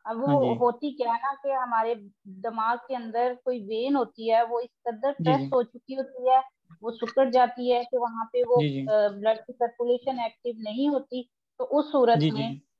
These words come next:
Speaker 1: जो है, ये चीज, अ, शिवरिंग शुरू हो जाती है बॉडी के अंदर।
Speaker 2: जी, जी।
Speaker 1: अब
Speaker 2: तो
Speaker 1: ये
Speaker 2: इसका
Speaker 1: गुड
Speaker 2: दो,
Speaker 1: लक
Speaker 2: ये
Speaker 1: चीज है।
Speaker 2: दो
Speaker 1: जी, जी।
Speaker 2: चीजें बस, इसके अलावा भी कोई चीज ऐड होती है इसमें, कोई और प्रोडक्ट?
Speaker 1: नहीं, क्लींजर जरूर दें, क्लींजर जरूर दें। देखिए, जब भी हमारी प्रोडक्ट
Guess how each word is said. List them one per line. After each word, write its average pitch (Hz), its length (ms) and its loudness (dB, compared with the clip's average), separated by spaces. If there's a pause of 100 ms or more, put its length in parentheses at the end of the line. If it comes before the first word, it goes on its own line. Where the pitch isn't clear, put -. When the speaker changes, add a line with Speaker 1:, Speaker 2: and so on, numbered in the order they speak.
(100)
Speaker 1:
जो 220 160 0
है, 220 280 4
ये 220 220 0
चीज, 202 400 -12
अ, 208 380 2
शिवरिंग 220 420 -4
शुरू 208 220 -2
हो 196 120 0
जाती 185 320 -2
है 196 60 -6
बॉडी 190 260 -2
के 190 140 -16
अंदर। 185 240 -12 (400)
Speaker 2:
जी, 139 300 -12
जी। - 280 -18 (760)
Speaker 1:
अब 247 60 2
Speaker 2:
तो 233 60 -2
Speaker 1:
ये - 120 6
Speaker 2:
इसका 269 180 4
Speaker 1:
गुड 196 120 6
Speaker 2:
दो, 208 60 8
Speaker 1:
लक 202 140 4
Speaker 2:
ये 240 100 2
Speaker 1:
चीज 320 220 -2
है। 349 60 -6 (760)
Speaker 2:
दो 165 560 4
Speaker 1:
जी, - 60 2
जी। 285 60 4
Speaker 2:
चीजें 285 240 2
बस, 277 200 2
इसके 254 260 -4
अलावा 240 260 4
भी 247 120 -2
कोई 247 140 -4
चीज 233 160 -6
ऐड 196 240 0
होती 202 360 -6
है 196 80 -2
इसमें, 196 280 -10
कोई 180 180 -6
और 175 200 2
प्रोडक्ट? 175 440 -4
Speaker 1:
नहीं, 302 160 -10
क्लींजर 320 600 0
जरूर 294 220 4
दें, 196 220 -8
क्लींजर 277 540 0
जरूर 240 280 -2
दें। 226 180 -2
देखिए, 269 260 -6
जब 262 200 -2
भी 311 320 -4
हमारी 240 320 2
प्रोडक्ट 226 400 2